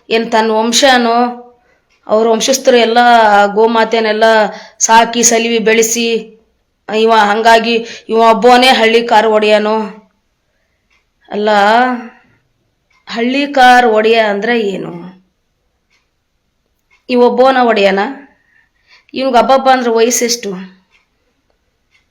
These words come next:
ಮೂವತ್ತರಿಂದ ಮೂವತ್ಮೂರು ಇರ್ಬೇಕೇನೋ, ಬಾಳ್ ಮಾಡಿ. ಹಿಂದ ಇರ್ತಕ್ಕಂಥ ರೈತರು ದನಗಳನ್ನೆಲ್ಲ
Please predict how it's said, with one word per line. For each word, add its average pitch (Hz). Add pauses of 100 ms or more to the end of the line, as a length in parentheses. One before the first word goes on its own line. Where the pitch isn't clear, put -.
(160)
ಮೂವತ್ತರಿಂದ 240
ಮೂವತ್ಮೂರು 226
ಇರ್ಬೇಕೇನೋ, 208 (680)
ಬಾಳ್ 202
ಮಾಡಿ. 196 (1600)
ಹಿಂದ 339
ಇರ್ತಕ್ಕಂಥ 277 (120)
ರೈತರು 220 (680)
ದನಗಳನ್ನೆಲ್ಲ 254